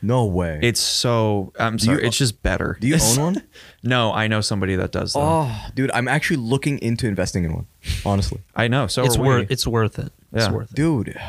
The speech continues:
Speaker 1: let's get on that,
Speaker 2: 'Cause think
Speaker 1: bro.
Speaker 2: about it. You
Speaker 3: We'll
Speaker 2: could
Speaker 3: have
Speaker 2: just,
Speaker 3: one
Speaker 2: like,
Speaker 3: for the stew.
Speaker 1: For the
Speaker 2: Think
Speaker 1: stew, dude.
Speaker 2: well,
Speaker 1: There's no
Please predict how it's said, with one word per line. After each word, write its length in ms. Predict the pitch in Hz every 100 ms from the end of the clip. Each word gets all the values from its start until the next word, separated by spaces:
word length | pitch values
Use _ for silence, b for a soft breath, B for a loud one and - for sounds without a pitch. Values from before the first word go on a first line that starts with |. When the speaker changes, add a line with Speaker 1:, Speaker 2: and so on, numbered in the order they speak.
| B B
Speaker 1:
let's 140 | - 98
get 180 | 131 -
on 300 | 123 160 175
that, 340 | 147 139 117 -
Speaker 2:
'Cause 160 | 113
think 120 | 175 196
Speaker 1:
bro. 40 |
Speaker 2:
about 220 | 147 110
it. 60 | -
You 120 | 151
Speaker 3:
We'll 80 | 143
Speaker 2:
could 60 | 135
Speaker 3:
have 80 | 151
Speaker 2:
just, 100 | 147
Speaker 3:
one 80 | 139
Speaker 2:
like, 80 |
Speaker 3:
for 80 | -
the 100 | 120
stew. 760 | 113 - - - - 123 123 123
Speaker 1:
For 140 | 185
the 120 | 170
Speaker 2:
Think 120 | 190 247
Speaker 1:
stew, 460 | - 370 226 233
dude. 120 | 233
Speaker 2:
well, 80 | 160
Speaker 1:
There's 60 |
no 80 | 175